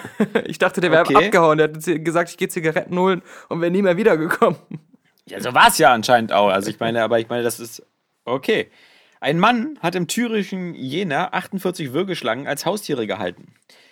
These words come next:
Speaker 2: Da der vierundvierzigjährige seine Tiere offenbar vernachlässigte und aus seiner Wohnung deshalb ein unangenehmer Geruch drang, wurden Polizei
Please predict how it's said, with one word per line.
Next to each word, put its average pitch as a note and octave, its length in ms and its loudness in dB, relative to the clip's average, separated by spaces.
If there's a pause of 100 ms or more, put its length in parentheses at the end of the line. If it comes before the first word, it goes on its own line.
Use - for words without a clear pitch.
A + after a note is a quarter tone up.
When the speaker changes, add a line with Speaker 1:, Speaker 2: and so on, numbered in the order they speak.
(220)
Speaker 2:
Da D#3+ 160 -2
der F#3 140 2
vierundvierzigjährige F#3 1300 -2
seine D3 260 -4
Tiere F#3+ 260 -4
offenbar D#3 400 -4
vernachlässigte D#3 1000 -2 (340)
und D#3+ 180 -10
aus E3+ 100 -4
seiner D3 300 0
Wohnung G3 320 -2
deshalb E3 300 -4
ein C#3+ 140 -4
unangenehmer G#3+ 720 -4
Geruch D#3+ 380 -4
drang, A2 540 -6 (560)
wurden G3+ 340 -2
Polizei E3+ 640 0